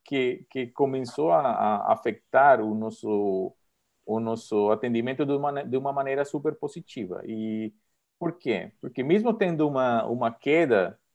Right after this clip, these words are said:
aproximadamente de um vinte por cento do número de contactos que a gente está tendo com consumidores em nossa linha de atendimento,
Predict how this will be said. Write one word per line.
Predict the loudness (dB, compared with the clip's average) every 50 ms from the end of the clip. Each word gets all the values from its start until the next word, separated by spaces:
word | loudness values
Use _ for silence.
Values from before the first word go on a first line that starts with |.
| _ _ -12
aproximadamente | -12 -12 -12 -12 -8 -2 2 4 4 4 4 2 0 -2 -6 -6 -8 -8 -8
de | -6
um | -6 -4 -2
vinte | 0 0 0 -2 -4 -6
por | -6 -6 -10 -10
cento | -8 -4 -2 -2 0 -2 -2 -4 -6 -8
do | -6 -4
número | -4 -4 -2 -2 -2 -2
de | -2 -4
contactos | -6 -6 -6 -8 -2 0 2 2 2 0 -4 _
que | -8 -6
a | -4
gente | -4 -4 -6 -8 -10
está | -12 -8 -6 -6
tendo | -6 -4 -6 -6 -6 -6
com | -6 -10 -12
consumidores | -14 -14 -12 -10 -10 -8 -4 -4 -2 -2 -2 -4 -6
em | -8 -8
nossa | -8 -8 -8 -8 -8
linha | -6 -6 -6 -6 -6
de | -8 -8
atendimento, | -8 -8 -10 -10 -10 -12 -12 -10 -10 -12 -16 -20